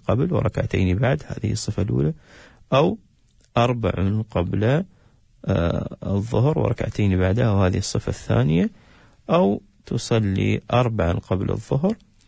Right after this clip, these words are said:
وأربع بعدها، أو تصلي كذلك أيضًا ركعتين قبل الظهر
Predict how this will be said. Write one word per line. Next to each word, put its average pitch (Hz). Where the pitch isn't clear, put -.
وأربع 110
بعدها، 131
أو 226
تصلي 165
كذلك 110
أيضًا 113
ركعتين 113
قبل 98
الظهر 113